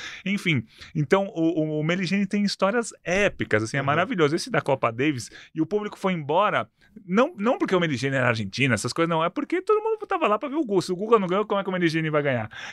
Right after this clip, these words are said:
Speaker 1: E aí ele conta isso e ele conseguiu, a, essa é uma das maiores vitórias da carreira dele. Enfim,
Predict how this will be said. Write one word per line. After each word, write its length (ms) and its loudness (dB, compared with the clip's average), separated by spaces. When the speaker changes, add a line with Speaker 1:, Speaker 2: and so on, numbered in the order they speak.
Speaker 1:
E 140 0
aí 100 4
ele 140 0
conta 480 0
isso 260 -2
e 40 4
ele 100 0
conseguiu, 460 0
a, 240 4
essa 260 0
é 20 0
uma 120 2
das 160 0
maiores 240 0
vitórias 340 0
da 80 -2
carreira 340 0
dele. 220 2
Enfim, 260 0